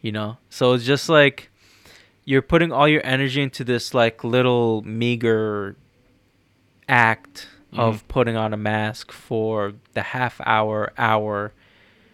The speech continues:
Speaker 1: you're gonna spend in the store, and then as soon as you get in your car, you can take it off and, you know, spend twenty-five minutes, whatever, going to the next store or whatnot. Well,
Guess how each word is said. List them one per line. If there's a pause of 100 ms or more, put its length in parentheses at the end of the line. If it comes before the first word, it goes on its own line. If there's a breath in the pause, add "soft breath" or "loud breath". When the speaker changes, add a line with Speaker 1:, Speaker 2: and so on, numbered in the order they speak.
(260 soft breath)
Speaker 1:
you're
gonna
spend
in
the
store,
and
then
as
soon
as
you
get
in
your
car,
you
can
take
it
off (1040)
and, (280)
you
know, (340)
spend
twenty-five
minutes,
whatever,
going
to
the
next
store
or
whatnot. (1600 soft breath)
Well,